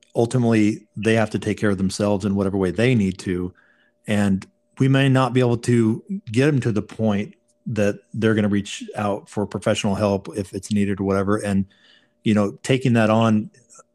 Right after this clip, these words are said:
yourself can be, um, kind of emotionally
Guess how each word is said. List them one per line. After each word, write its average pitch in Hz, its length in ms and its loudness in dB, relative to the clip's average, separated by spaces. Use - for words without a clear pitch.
yourself 110 760 0
can 104 280 2
be, 104 420 4
um, 92 420 -2
kind 113 160 2
of 92 240 -4
emotionally 107 680 0